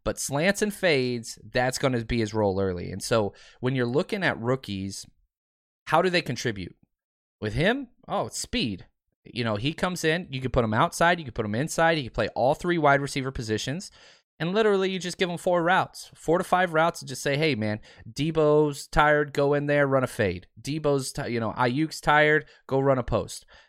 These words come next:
These simple routes, because the safeties have to respect what it is he brings to the table. He's just too damn fast. Um, he was a three-sport athlete at Lancaster,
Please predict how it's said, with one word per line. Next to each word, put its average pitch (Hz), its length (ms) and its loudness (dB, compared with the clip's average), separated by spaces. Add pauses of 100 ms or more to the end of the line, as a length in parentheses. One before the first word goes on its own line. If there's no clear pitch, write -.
(120)
These 120 560 -8
simple 170 320 0
routes, 143 360 4
because 113 420 -2 (920)
the 117 120 4
safeties 160 640 -2
have 135 440 -2
to 143 100 -2
respect - 880 0 (380)
what 127 320 4
it 131 120 4
is 127 220 0
he 135 120 -4
brings 110 300 -4
to 117 120 -6
the 107 80 -8
table. 143 300 -6
He's 95 140 -10
just - 180 -14
too 165 120 -6
damn 117 200 -6
fast. - 640 -10 (440)
Um, 123 140 0
he 143 140 0
was 165 160 -2
a 160 40 -4
three-sport 208 480 0
athlete 135 420 2
at 95 120 0
Lancaster, 104 640 -4